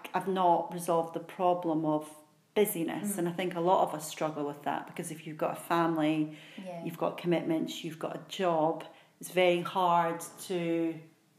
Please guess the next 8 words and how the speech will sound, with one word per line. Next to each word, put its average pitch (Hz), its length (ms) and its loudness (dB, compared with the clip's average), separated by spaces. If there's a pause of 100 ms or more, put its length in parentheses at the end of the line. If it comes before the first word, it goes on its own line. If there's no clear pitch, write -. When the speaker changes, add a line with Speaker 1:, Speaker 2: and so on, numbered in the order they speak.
(160)
Speaker 1:
cut - 220 2
that 208 200 2
list 220 320 -4
down. 254 280 4 (100)
Speaker 2:
Mm. 311 60 -4 (1080)
Decluttering 202 520 -6
your 202 120 -8
schedule. - 520 -10